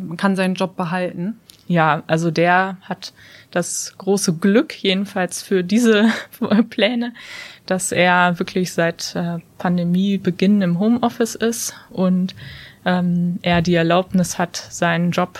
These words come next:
Speaker 2: mit auf Reisen zu nehmen, was als Softwareentwickler auch ganz gut geht, wenn man halt, äh, wenn das Internet funktioniert. Und das müssen wir natürlich immer sicherstellen. Ähm, genau, das, äh, von daher ist das, ähm,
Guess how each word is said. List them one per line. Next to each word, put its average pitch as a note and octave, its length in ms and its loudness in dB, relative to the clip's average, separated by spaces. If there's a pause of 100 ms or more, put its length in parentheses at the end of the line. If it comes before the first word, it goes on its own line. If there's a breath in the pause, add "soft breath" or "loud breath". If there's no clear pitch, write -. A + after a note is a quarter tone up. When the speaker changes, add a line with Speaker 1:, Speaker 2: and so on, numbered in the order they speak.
Speaker 2:
mit G3+ 240 4
auf - 240 -2
Reisen A3 380 2
zu - 160 -2
nehmen, A3 560 0
was - 220 0
als E3+ 260 -2
Softwareentwickler F3+ 1040 0
auch - 140 -6
ganz E3+ 240 -2
gut - 220 -6
geht, B3 200 2 (540 loud breath)
wenn F#3 160 2
man F3+ 220 2
halt, E3+ 400 0
äh, D#3+ 280 -2 (280)
wenn E3+ 80 0
das D#3+ 180 -2
Internet F#3 380 -2
funktioniert. F#3+ 760 2 (260 loud breath)
Und F3 320 -2
das E3+ 180 2
müssen F3 220 0
wir E3+ 80 2
natürlich E3 440 -2
immer E3 200 0
sicherstellen. A3 840 -2 (960 loud breath)
Ähm, F3+ 460 0
genau, D#3 400 2
das, D#3 340 -2
äh, D#3+ 280 -2
von E3 240 -2
daher E3 440 2
ist - 240 -6
das, - 240 -6
ähm, D#3 460 -2